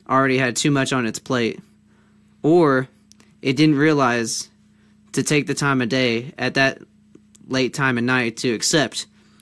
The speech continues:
Jesus into the inn. And, you know, whatever circumstance may be,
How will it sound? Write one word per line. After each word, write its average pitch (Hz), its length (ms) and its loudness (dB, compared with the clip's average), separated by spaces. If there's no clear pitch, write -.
Jesus 131 380 0
into 127 180 -2
the 117 220 -2
inn. 107 240 -4
And, 120 140 -2
you 123 80 0
know, 120 160 0
whatever 131 320 0
circumstance 127 500 -4
may 123 120 -2
be, 135 280 0